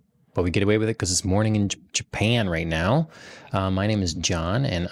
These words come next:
I am gonna be joined by some fun guests tonight, and we're gonna be talking about Jujutsu Kaisen Season two,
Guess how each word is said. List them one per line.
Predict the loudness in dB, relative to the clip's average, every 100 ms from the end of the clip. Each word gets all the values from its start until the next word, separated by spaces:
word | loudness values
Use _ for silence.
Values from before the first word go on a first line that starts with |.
| -4
I | -2 0 0 2 0 0
am | -2 0 0 -2
gonna | -2 0
be | -2
joined | 0 0 2 0
by | 0
some | 0 -2 -6
fun | -4 -2 0
guests | 0 0 -2
tonight, | -2 0 0
and | 0
we're | 0
gonna | 0
be |
talking | 0 -2 0
about | -2 -2
Jujutsu | 0 2 2 0 -2
Kaisen | 0 0 2 2 0 -2 -2
Season | 0 2 2 0
two, | 0 4 6 6 4